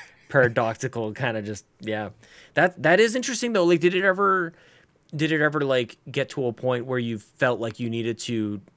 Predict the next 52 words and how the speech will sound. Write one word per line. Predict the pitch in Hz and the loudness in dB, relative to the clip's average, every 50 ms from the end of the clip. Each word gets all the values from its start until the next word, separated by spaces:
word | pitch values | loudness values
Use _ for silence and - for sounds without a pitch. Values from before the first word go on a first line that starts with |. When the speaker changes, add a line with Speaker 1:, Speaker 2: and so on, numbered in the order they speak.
| _ _ - _ _ - | _ _ -20 _ _ -14
Speaker 2:
really | 127 120 120 117 120 117 123 135 135 | -10 -8 -4 -2 -2 0 0 -2 -2
change | - - 139 135 143 143 143 | -2 -2 -2 -2 -4 -6 -6
direction, | - 143 131 135 147 - - 165 | -4 -2 -2 -2 -2 -4 -6 -4
or | 170 139 131 | -2 0 2
is | 131 127 117 | 2 0 0
it | 131 117 | -4 -6
just | 127 127 - | -6 -4 -4
something | 147 131 117 139 131 | -4 -4 -2 -4 -4
you've | 120 117 - | -6 -6 -4
kind | - 123 120 | -2 -2 -2
of | 117 107 - _ | -2 -4 -6 _
been | - 117 | -4 -2
able | 117 117 113 113 | -2 -2 -2 -2
to | 110 - - _ _ _ _ _ - - _ _ _ | -4 -6 -10 _ _ _ _ _ -20 -20 _ _ _
keep | - - 165 147 | -8 -8 -6 -4
check | - - 139 127 - | -2 -2 -2 0 0
on | 135 131 131 131 131 | 0 0 2 2 0
and | 131 131 | 0 -2
you've | 135 135 | -4 -4
just | 156 175 170 | -4 -4 0
been | - 175 151 143 | 2 2 2 4
noticing? | 143 135 127 131 131 123 - - 113 98 90 | 2 4 4 2 2 0 -2 -4 -6 -6 -4
Like, | 104 107 107 | -6 -4 -2
I've | 131 123 | -4 -2
definitely | 110 - 160 - 214 208 | 0 0 0 0 0 -2
been | 185 170 | -2 -2
talking | 135 139 135 135 139 | -2 -2 -2 -2 0
about | 127 123 117 - | -2 -2 -2 -2
this | - 117 120 - - | -4 -4 -4 -4 -6
with | 120 - | -6 -6
a | - 104 | -6 -10
few | - - 170 | -8 -8 -8
people | 175 - 98 - 98 92 95 | -6 -6 -6 -6 -6 -8 -8
in | 95 95 | -8 -8
my | 95 95 | -8 -8
life | 95 95 92 90 90 - - | -8 -8 -8 -10 -12 -12 -12
lately. | 104 98 80 71 92 92 | -12 -12 -12 -12 -14 -14
It's | 95 87 | -12 -12
just | - 104 - | -12 -12 -8
like, | 110 101 90 - _ _ _ _ _ _ _ _ _ _ _ _ _ | -8 -10 -10 -12 _ _ _ _ _ _ _ _ _ _ _ _ _
there's, | 143 151 147 143 - - - | -2 0 0 0 -2 -6 -8
there's | - 156 165 151 - | -4 -4 -2 0 0
such | - - 202 190 208 196 - | -2 -2 -2 -4 -6 -8 -6
an | 185 165 | -6 -6
importance | 147 135 - 170 160 160 143 147 | -6 -2 0 0 0 0 -2 -4
on | 147 127 | -4 -4
just, | 131 120 - | -6 -8 -6
like, | 127 117 107 - _ _ _ _ _ | -6 -8 -8 -10 _ _ _ _ _
acknowledging | - 131 117 117 123 117 110 117 113 113 107 92 98 90 82 85 - _ _ _ | -6 -6 -4 -2 -2 0 0 0 0 -2 -4 -6 -8 -12 -12 -14 -18 _ _ _
and | - 131 123 123 123 | -4 -2 -2 0 0
noticing, | 131 147 156 156 139 127 - 113 95 | 2 2 2 2 0 -2 -4 -6 -6
like, | 104 110 107 | -8 -8 -10